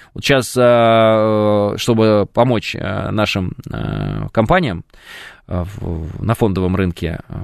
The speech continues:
Центробанк собирается в определённый момент вкинуть на рынок один триллион рублей, а у этих в распоряжении полтора триллиона, то есть это огромные деньги. В целом потери, насколько я понимаю, от всего того, что щас делают американцы, около четырёх с половиной триллионов планируемые.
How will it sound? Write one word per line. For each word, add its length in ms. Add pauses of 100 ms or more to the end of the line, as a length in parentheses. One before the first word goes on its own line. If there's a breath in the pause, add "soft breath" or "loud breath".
(280)
Центробанк 520
собирается 440
в 20
определённый 300
момент 500
вкинуть 340
на 100
рынок 300 (480)
один 240
триллион 420
рублей, 440
а 140
у 80
этих 320
в 140
распоряжении 520
полтора 380
триллиона, 440
то 60
есть 140
это 100
огромные 360
деньги. 340 (260 loud breath)
В 60
целом 260
потери, 360
насколько 380
я 80
понимаю, 400
от 60
всего 200
того, 180
что 100
щас 200
делают 240
американцы, 460
около 200
четырёх 260
с 40
половиной 380
триллионов 560 (1200)
планируемые. 680